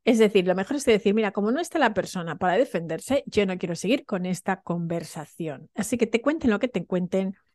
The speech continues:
las historias que te cuenten, olvídate porque no, no, no, no funciona, no funciona para lo que quieres lograr.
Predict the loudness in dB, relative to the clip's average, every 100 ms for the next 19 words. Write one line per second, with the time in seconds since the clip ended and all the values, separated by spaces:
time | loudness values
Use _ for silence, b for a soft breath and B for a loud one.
0 | -20 B B -2 0 0 2 4 4 2
1 | -4 -4 -4 -4 -6 -8 -8 -10 b b
2 | b b 6 6 6 4 2 2 2 2
3 | 0 -6 b b -2 0 0 0 0 0
4 | -2 -8 _ _ -6 -2 0 0 -4 -10
5 | _ -6 -4 -4 -2 0 0 -2 -2 -2
6 | -2 -2 0 2 2 0 -2 -4 -2 -2
7 | 0 2 2 2 0 0 0 -2 -2 -4
8 | -10